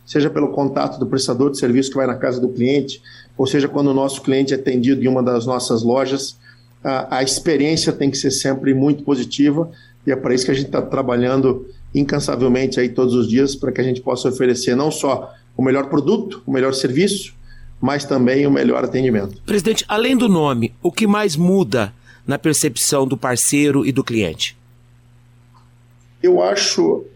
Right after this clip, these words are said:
Speaker 1: Gelson, que vai mudar bastante coisa, né? Nós temos um plano, é, de, de crescimento de portfólio, ou seja, nós vamos começar a oferecer pros nossos clientes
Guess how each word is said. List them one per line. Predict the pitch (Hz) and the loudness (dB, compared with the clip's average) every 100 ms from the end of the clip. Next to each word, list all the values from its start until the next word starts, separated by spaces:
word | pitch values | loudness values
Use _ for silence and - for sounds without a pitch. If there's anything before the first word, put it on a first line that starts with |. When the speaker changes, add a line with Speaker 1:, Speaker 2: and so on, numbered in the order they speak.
| - - | -20 -8
Speaker 1:
Gelson, | 117 156 147 - 151 | 0 0 0 -2 -2
que | 147 | 0
vai | 151 | 0
mudar | 160 151 160 | 0 0 0
bastante | 151 - 185 185 | -2 -2 -2 0
coisa, | 147 135 113 - - _ _ _ _ - - _ - | 2 2 2 -2 -14 _ _ _ _ -20 -20 _ -4
né? | 127 135 165 | 0 0 0
Nós | 156 143 | 0 -2
temos | - 175 175 139 | -2 0 0 0
um | 151 | -2
plano, | 131 156 151 151 143 135 135 - - 131 | -2 0 2 4 4 2 0 -6 -6 0
é, | 131 123 | 2 2
de, | 110 113 127 | 0 -2 -4
de | 120 120 | -4 -2
crescimento | 147 143 - 135 151 151 | -2 0 2 2 0 -2
de | 123 | -8
portfólio, | 117 156 175 - 139 - 139 147 180 - - - - - - - - - | -2 0 0 -2 -4 0 0 0 -2 -8 -16 -16 -16 -16 -16 -16 -12 -2
ou | 147 | -2
seja, | 143 151 139 | 0 0 0
nós | 131 127 | 0 0
vamos | 135 151 - | 0 0 -2
começar | 156 143 131 - 139 | -2 0 0 -2 -2
a | |
oferecer | 131 - 143 135 - 156 156 - | 0 0 0 0 0 0 0 0
pros | 127 120 | -2 0
nossos | 143 151 - 123 - | 0 -2 -4 -8 -4
clientes | 135 127 127 117 - | -2 0 0 -2 -8